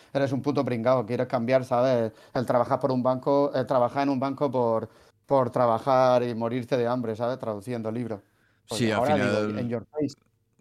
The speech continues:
Speaker 2: Claro,
Speaker 1: <laughs>
Speaker 2: efectivamente. Y mira ahora dónde hemos, dónde hemos llegado, joder, ahora,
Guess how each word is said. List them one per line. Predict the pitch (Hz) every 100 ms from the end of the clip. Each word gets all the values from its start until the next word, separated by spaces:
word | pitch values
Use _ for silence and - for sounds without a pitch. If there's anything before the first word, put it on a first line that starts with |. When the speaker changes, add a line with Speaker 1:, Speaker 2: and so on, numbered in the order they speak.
| -
Speaker 2:
Claro, | 240 104 110
Speaker 1:
<laughs> | 147 196 131 -
Speaker 2:
efectivamente. | 113 104 113 107 107 117 107 92 90 73 -
Y | 113
mira | 98 113 110
ahora | 113 113
dónde | 101 101
hemos, | 101 101 98 98
dónde | 104 104
hemos | 104
llegado, | 95 98 107 101
joder, | - 95 98 92
ahora, | 104 104